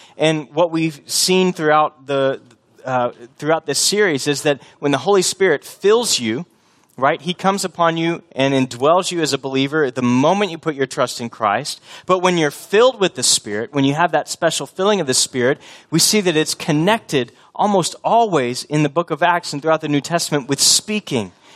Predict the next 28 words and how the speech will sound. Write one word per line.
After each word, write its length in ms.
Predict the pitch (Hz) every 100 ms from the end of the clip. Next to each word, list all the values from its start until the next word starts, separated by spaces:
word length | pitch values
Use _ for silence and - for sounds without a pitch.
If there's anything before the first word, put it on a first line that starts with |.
| -
and 260 | 139 151 156
witnessing 640 | 220 175 - 143 110 95 _ _
about 320 | - 151 139 -
the 80 |
Lord. 340 | 139 139 131 113
And 120 | 139
so 280 | - 180 165 - _
we 160 | 151 180
are 280 | 185 165 127 _
one 280 | - 175 196
church, 540 | 196 208 202 151 - -
empowered 480 | 160 - 190 196 175
by 160 | 175
one 300 | 170 170 185
Spirit 600 | 185 - - 190 151 - _ _ _ _ _ _ - - -
to 140 | 160
spread, 540 | 165 - 196 196 160 117 _ _ _
uh, 220 | 156 151
for 200 | - 180
one 300 | 156 190 196
mission, 380 | 196 190 175 139
to 80 | 139
spread 460 | - 190 180 147
one 340 | 123 143 165 160
message 400 | 160 - 135 127
about 260 | 139 131
one 320 | 135 139 143 -
Savior. 640 | - - 156 147 127 101